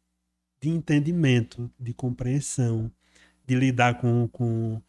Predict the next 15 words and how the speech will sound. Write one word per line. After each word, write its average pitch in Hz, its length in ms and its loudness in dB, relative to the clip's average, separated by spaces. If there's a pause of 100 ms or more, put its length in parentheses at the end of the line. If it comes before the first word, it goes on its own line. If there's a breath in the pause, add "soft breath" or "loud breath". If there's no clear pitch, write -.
(200)
com 127 160 0
o 120 60 2
sofrimento, 127 680 0
com 120 180 -4
o 123 60 -4
trauma, 113 560 -4 (880)
de 139 120 6
in-, 170 180 6 (160)
de 123 100 0
reinterpretar 143 920 2
as 123 80 2
situações. 120 880 -2 (720 soft breath)
Então, 139 180 4
assim, 143 300 4
digamos, 135 540 2